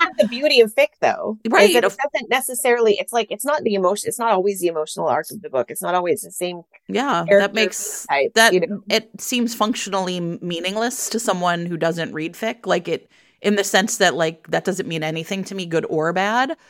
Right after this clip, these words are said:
Speaker 2: But I think it's a really interesting point you make about, like, a male approved.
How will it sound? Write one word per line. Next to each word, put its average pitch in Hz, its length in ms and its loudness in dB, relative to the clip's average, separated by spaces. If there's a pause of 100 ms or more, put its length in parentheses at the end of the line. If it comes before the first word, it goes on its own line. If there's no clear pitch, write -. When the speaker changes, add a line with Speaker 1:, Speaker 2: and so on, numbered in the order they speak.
(160)
Speaker 2:
But 196 120 6
I 185 160 4
think 202 180 0
it's - 140 -2
a 165 80 4
really 156 360 2
interesting 143 480 -4
point - 260 -12
you 151 100 -8
make - 240 -14
about, 139 340 -8
like, 156 140 -8
a 151 60 -6
male 143 420 -6
approved. - 580 -8